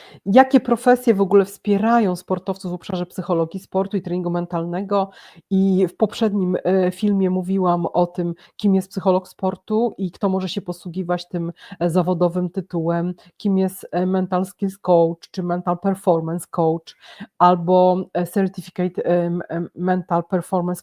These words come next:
consultant. Mm, więc tutaj, e, tutaj tylko w skrócie przedstawiam, jak to,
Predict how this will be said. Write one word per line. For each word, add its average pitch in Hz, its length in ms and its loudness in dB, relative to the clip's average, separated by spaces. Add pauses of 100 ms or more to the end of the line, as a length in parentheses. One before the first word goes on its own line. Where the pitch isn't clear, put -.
consultant. 175 720 -4 (480)
Mm, 185 360 0
więc 202 280 0
tutaj, 214 560 0
e, 190 420 2
tutaj 202 320 -4
tylko 196 260 -4
w - 60 -14
skrócie 214 460 -4
przedstawiam, 180 640 -4
jak 180 320 -4
to, 175 320 -4